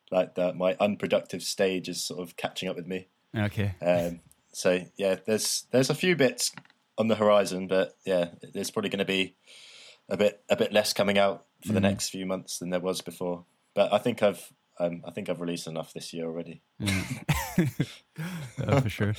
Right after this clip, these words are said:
Speaker 2: Uh, actually, that, that, I think that would be quite interesting to tell our, our listeners, especially if they're, again, getting into the scene. Um, how does your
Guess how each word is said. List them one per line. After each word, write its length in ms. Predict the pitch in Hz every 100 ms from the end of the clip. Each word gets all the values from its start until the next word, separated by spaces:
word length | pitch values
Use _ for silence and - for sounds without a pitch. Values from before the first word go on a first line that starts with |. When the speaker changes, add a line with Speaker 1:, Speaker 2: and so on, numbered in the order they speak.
| - - -
Speaker 2:
Uh, 200 | - 123 - _ _ -
actually, 300 | 139 - 151
that, 260 | 135 127 123
that, 120 | 123
I 80 | 117
think 180 | 123 135
that 100 | 127
would 140 | 113
be 120 | 110
quite 220 | 107 117 110
interesting 440 | 107 104 - 104
to 120 | - 95
tell 380 | - 101 98 98
our, 460 | 98 92 90 90 - _ _ 104
our 100 | 98
listeners, 480 | 98 110 101 95
especially 440 | 98 - 101 - 98
if 120 | 92
they're, 300 | 95 90 90 _ _ _ -
again, 200 | 98 95
getting 320 | 92 98 98
into 240 | 92 101 107
the 100 | 101
scene. 440 | - 110 107 110 - _ _ -
Um, 500 | 101 98 98 104 - _
how 300 | - 127 139
does 180 | 131 117
your 500 | 110 113 110 110 101